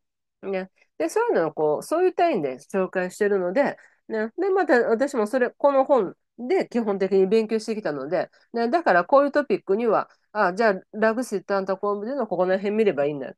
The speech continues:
ていうのが、ね、あの、そういう記憶、うん、であるんで、ね、だからこうやってね、あの、ちょいちょい、ね、見ることになります。ね。で、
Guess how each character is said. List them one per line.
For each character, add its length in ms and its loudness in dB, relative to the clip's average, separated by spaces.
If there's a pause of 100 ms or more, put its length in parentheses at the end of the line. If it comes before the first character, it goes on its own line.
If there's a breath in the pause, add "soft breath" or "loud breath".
(120)
て 60 0
い 80 2
う 40 0
の 220 0
が、 240 2 (240)
ね、 260 -4
あ 220 -2
の、 120 2
そ 200 2
う 20 6
い 60 6
う 60 -4
記 140 0
憶、 380 -2 (220)
う 100 -6
ん、 200 -4 (280)
で 140 6
あ 100 6
る 160 4
ん 140 -2
で、 200 -2 (840)
ね、 140 -4
だ 120 -2
か 120 2
ら 140 0
こ 120 -2
う 40 2
や 40 -4
っ 20 -20
て 120 -14
ね、 140 -18 (120)
あ 140 -2
の、 120 -2
ち 140 -6
ょ 60 2
い 80 -2
ち 100 -4
ょ 40 0
い、 100 -8 (320 soft breath)
ね、 180 -2
見 160 -2
る 100 -4
こ 120 -6
と 120 -6
に 60 -8
な 100 -10
り 80 -14
ま 140 -14
す。 160 -20 (240)
ね。 220 -14 (100)
で、 460 -4